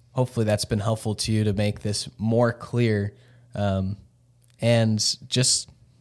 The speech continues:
like we're always doing theology, as I said in our last video, it's not purely about our intellect and just understanding the right things, although that is important because it affects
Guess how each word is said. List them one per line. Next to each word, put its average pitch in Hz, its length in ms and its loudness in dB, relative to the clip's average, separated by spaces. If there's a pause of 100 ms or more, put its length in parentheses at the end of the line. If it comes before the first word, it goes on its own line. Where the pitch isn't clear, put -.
(560)
like 110 200 -2
we're 110 140 2
always 131 280 8
doing 117 160 4
theology, 113 440 4
as 107 120 4
I 107 60 2
said 117 340 2
in 110 100 2
our 110 80 2
last 113 260 0
video, 113 160 2
it's 107 140 0
not 117 300 -2
purely 123 380 0
about 113 360 0
our 113 200 -4
intellect 117 560 0
and 110 100 2
just 104 200 0 (220)
understanding 151 440 2
the 120 80 2
right 107 160 -2
things, 110 240 -2
although 127 200 2
that 123 160 4
is 135 140 2
important 110 500 -2 (280)
because 113 260 0
it 110 120 0
affects - 440 0